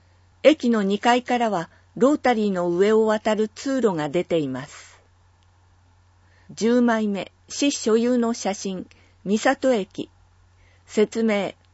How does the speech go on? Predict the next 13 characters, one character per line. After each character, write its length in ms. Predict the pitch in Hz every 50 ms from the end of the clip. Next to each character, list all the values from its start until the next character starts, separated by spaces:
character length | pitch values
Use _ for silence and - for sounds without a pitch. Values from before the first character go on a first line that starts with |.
| _ _ _ _ _
現 240 | - 247 285 311 294
在 220 | 262 262 247 220
の 120 | 185 175 165
三 140 | 165 175
郷 320 | 160 - 208 202 - 214 208
駅 240 | 185 160 - - 156
で 160 | - 135 143
す。 300 | - - - - - _ _ _ _ _ _ _ _ _ _ _ _
線 280 | - - 285 294 277
路 120 | 262 247 226
の 140 | 208 196
下 280 | 202 - - - 208 208
の 220 | 202 196 175 -